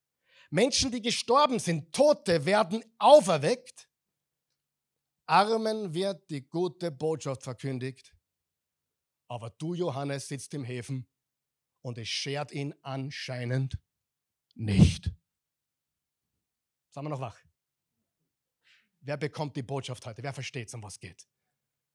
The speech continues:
Der Glaube. Der Glaube ist unabhängig von Umständen. Und Gott hatte was ganz Großes vor mit Johannes. Und ich werde den Verdacht nicht los.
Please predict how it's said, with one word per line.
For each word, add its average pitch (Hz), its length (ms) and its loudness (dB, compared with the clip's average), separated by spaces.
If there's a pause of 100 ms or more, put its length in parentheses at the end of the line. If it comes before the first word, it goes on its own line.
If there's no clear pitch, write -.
(640)
Der 123 100 -8
Glaube. 143 640 -4 (720)
Der 135 120 -6
Glaube 160 420 0
ist 156 200 -4 (200)
unabhängig 170 840 -2
von 151 120 -10
Umständen. 156 340 -6
Und 139 160 -8
Gott 180 200 -2
hatte 170 280 0
was 156 200 -4 (120)
ganz 208 420 -2
Großes 185 540 -6
vor 170 180 -2
mit 160 160 -4
Johannes. 139 540 -6 (520)
Und 165 200 -4
ich 143 180 -8
werde 202 380 2
den 208 180 -4
Verdacht - 600 -2
nicht 175 280 -4
los. 131 500 -6